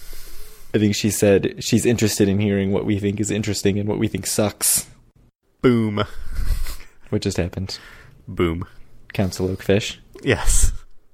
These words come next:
Speaker 1: <laughs> Just no transition. Right into Council Oakfish.
Speaker 2: I just like it when you have to edit the shit out of these
Speaker 1: Ugh, it's
Speaker 2: shows.
Speaker 1: awful. I hate you. <laughs> No time tomorrow either.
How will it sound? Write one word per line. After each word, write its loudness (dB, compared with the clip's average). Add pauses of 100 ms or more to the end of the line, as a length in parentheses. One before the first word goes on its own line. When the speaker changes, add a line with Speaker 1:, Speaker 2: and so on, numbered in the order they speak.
(120)
Speaker 1:
<laughs> -8
Just 0
no 10
transition. 0 (240)
Right 6
into 0
Council -2
Oakfish. -4 (160)
Speaker 2:
I 8
just -2
like 4
it 0
when -4
you -2
have -6
to -6
edit -4
the -12
shit -10
out -6
of -6
these -4
Speaker 1:
Ugh, 2
it's -8
Speaker 2:
shows. 2
Speaker 1:
awful. 0 (240)
I -2
hate 4
you. 2 (1000)
<laughs> 0 (600)
No 4
time 2
tomorrow -2
either. -2